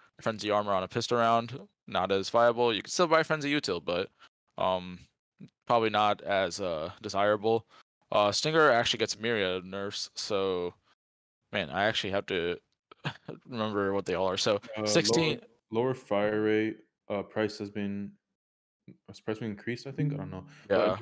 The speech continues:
Speaker 1: by
Speaker 2: lower
Speaker 1: a hundred.
Speaker 2: fire rate, the more recoil, I think the f-, the max recoil would, like, hit after six. I think it hits after four now. Is the
Speaker 1: Mm-hmm.
Speaker 2: recoil has been increased for both the full auto and the burst.
Speaker 1: Right.
Speaker 2: And lower rate of fire. So it is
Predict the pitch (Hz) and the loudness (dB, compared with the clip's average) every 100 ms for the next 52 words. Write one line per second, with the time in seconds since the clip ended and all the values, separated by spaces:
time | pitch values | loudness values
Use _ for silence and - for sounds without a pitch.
0 | 120 151 151 - 113 117 117 117 120 - | 0 2 2 2 -2 0 2 0 -2 -2
1 | 107 107 127 113 104 104 117 113 113 110 | -4 -2 -6 -2 -4 -2 0 0 0 -4
2 | 98 107 110 107 - - 107 101 107 107 | -6 -6 -6 -8 -12 -6 -4 -2 -2 -4
3 | - 104 104 101 98 - 110 98 101 98 | -6 -8 -4 -4 -6 -8 -6 -4 -6 -8
4 | - - 123 - 98 101 98 107 107 95 | -10 -8 -8 -8 -8 -8 -6 -6 -8 -10
5 | - 107 113 101 87 98 104 _ _ _ | -6 -4 -2 -4 -8 -10 -12 _ _ _
6 | _ - 101 - 104 104 110 107 101 104 | _ -10 -10 -8 -8 -6 -2 -2 -2 -6
7 | 98 - 104 - _ 98 95 101 98 104 | -10 -8 -10 -10 _ -12 -4 -4 -4 -8
8 | - - _ 107 104 98 101 101 104 110 | -8 -14 _ -2 0 0 -2 -6 -6 -4
9 | 113 101 90 - 87 98 - _ _ - | -4 -6 -8 -8 -8 -8 -14 _ _ -20
10 | 143 - 101 92 90 - _ _ 107 107 | -20 -10 -2 0 0 -6 _ _ -6 -4
11 | 101 101 101 101 95 95 95 95 101 _ | -2 0 2 0 -2 -6 -6 -6 -8 _
12 | _ _ _ - - 95 95 95 95 95 | _ _ _ -16 -10 -6 -6 -6 -6 -6
13 | 92 - - | -8 -16 -20